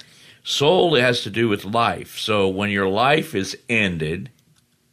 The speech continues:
your soul is ended, right?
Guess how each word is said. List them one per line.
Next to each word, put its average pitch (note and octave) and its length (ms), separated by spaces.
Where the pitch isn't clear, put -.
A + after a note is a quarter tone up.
your G#2 180
soul B2+ 520
is F2 260
ended, G#2+ 680
right? F2+ 380